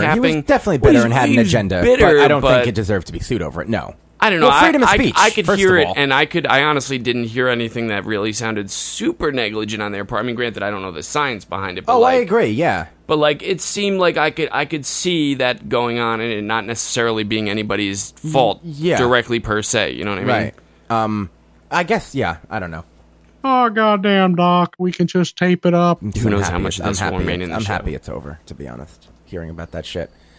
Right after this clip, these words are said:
Speaker 1: It
Speaker 2: I'm
Speaker 1: also
Speaker 2: sure.
Speaker 1: sucks that it's the week of his, he, I think he has his fight this week, I'm pretty
Speaker 2: His fight
Speaker 1: sure.
Speaker 2: is this Saturday, yeah.
Speaker 1: So.
Speaker 2: So he won
Speaker 1: Is
Speaker 2: one
Speaker 1: it
Speaker 2: fight,
Speaker 1: bad
Speaker 2: he
Speaker 1: that I
Speaker 2: just
Speaker 1: want
Speaker 2: gotta
Speaker 1: him to
Speaker 2: win
Speaker 1: lose
Speaker 2: another.
Speaker 1: again? Is that mean of me? Well, part of me kinda wants
Speaker 2: Yes,
Speaker 1: him to
Speaker 2: yeah,
Speaker 1: lose.
Speaker 2: I, I, no, I
Speaker 1: Oh,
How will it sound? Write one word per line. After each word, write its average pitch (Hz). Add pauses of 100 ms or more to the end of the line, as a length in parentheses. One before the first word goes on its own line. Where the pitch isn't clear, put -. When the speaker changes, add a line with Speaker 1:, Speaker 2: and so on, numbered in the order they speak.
(140)
Speaker 1:
It -
Speaker 2:
I'm 135
Speaker 1:
also 151
Speaker 2:
sure. 98
Speaker 1:
sucks 120
that 98
it's -
the 95
week 95
of 90
his, 85
he, 104
I -
think 131
he 92
has 80
his 80
fight 117
this 76
week, 78
I'm 78
pretty 98
Speaker 2:
His -
fight 104
Speaker 1:
sure. 104
Speaker 2:
is 95
this 104
Saturday, 98 (160)
yeah. 92
Speaker 1:
So. 80 (640)
Speaker 2:
So -
he 104
won 107
Speaker 1:
Is 107
Speaker 2:
one 113
Speaker 1:
it 107
Speaker 2:
fight, -
Speaker 1:
bad 170
Speaker 2:
he 196
Speaker 1:
that 185
I -
Speaker 2:
just 180
Speaker 1:
want 180
Speaker 2:
gotta -
Speaker 1:
him -
to -
Speaker 2:
win -
Speaker 1:
lose 98
Speaker 2:
another. 98
Speaker 1:
again? 208
Is 165
that 156
mean 92
of 143
me? 220 (1120)
Well, 214
part 294
of 302
me 247
kinda 160
wants 107
Speaker 2:
Yes, 131
Speaker 1:
him 135
to 113
Speaker 2:
yeah, 104
Speaker 1:
lose. 131
Speaker 2:
I, 123
I, 123
no, 107
I 98
Speaker 1:
Oh, 190